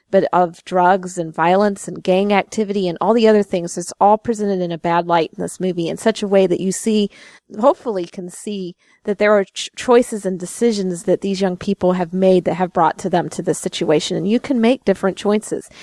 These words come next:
If you're in a situation like this, you can make different decisions. Chanel could have given that baby up for adoption,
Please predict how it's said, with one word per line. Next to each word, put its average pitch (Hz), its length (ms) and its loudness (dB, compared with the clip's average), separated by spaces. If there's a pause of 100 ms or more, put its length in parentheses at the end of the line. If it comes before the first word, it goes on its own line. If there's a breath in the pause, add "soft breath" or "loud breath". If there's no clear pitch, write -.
(140 loud breath)
If 202 180 2
you're 277 200 4
in 277 80 4
a 269 40 6
situation 214 640 0
like 190 180 -2
this, - 240 -2
you 247 100 0
can 202 160 -2
make 208 180 2
different - 320 -4
decisions. 214 540 0 (260 loud breath)
Chanel 247 380 0
could - 180 -6
have 190 160 -2
given 220 280 -2
that 180 160 -6
baby 175 280 -2
up - 100 -6
for - 160 -4
adoption, 185 600 -2